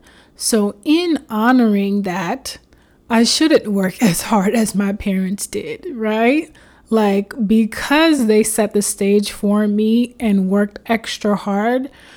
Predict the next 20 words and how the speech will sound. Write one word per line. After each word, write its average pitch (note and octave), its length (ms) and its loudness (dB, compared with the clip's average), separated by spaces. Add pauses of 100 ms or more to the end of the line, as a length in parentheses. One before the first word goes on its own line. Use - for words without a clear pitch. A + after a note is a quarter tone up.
(200)
for A3+ 380 2
me A#3 280 6
to A#3+ 140 -2
have G#3+ 200 2
the G#3+ 100 -6
opportunity G#3 840 0
to G3+ 240 -2
not G3 340 -2
work A#3 280 0
as B3+ 140 0
hard, C#4 520 4 (400)
I A3+ 140 4
should C#4 340 0
honor B3 400 4
that C#4 600 2
by G#3 260 0
taking A#3 480 0
time G#3 360 0
to A3 220 -4
rest, G3 640 -4